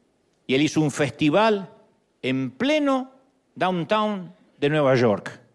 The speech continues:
Y allí en la Gran Manzana convocó una multitud, un gentío. Después de eso vino aquí, a la semana o a las, un par de semanas. Y recuerdo que lo recibo y le digo, "Luis, quiero que me cuente detalles de cómo fue."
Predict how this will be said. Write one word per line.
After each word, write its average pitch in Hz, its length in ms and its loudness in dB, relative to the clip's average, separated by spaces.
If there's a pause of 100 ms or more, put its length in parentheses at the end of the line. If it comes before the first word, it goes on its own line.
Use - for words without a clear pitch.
(460)
Y 131 60 0
allí 135 220 0
en 220 120 0
la 165 100 0
Gran 190 220 0
Manzana 170 520 -2
convocó 147 640 -4
una 139 260 -4
multitud, 127 580 -2
un 240 80 -2
gentío. 208 500 -2 (360)
Después 381 600 2
de 339 100 -4 (180)
eso 170 200 -2
vino 349 220 0
aquí, 359 300 -2 (540)
a 156 80 0
la 180 100 4
semana 240 420 0
o 131 140 2
a 151 60 2
las, 156 200 -2
un 170 120 -6
par 277 160 0
de 202 80 0
semanas. 120 460 -6 (760)
Y 135 60 -2
recuerdo 226 360 4
que 202 140 0
lo 208 80 4
recibo 202 340 0
y 226 40 2
le 214 60 6
digo, 214 140 6
"Luis, 302 560 4
quiero 320 280 -2
que 226 100 -2
me 202 140 -4
cuente 311 400 2
detalles 214 440 0
de 190 120 -2
cómo 302 200 -2
fue." - 300 0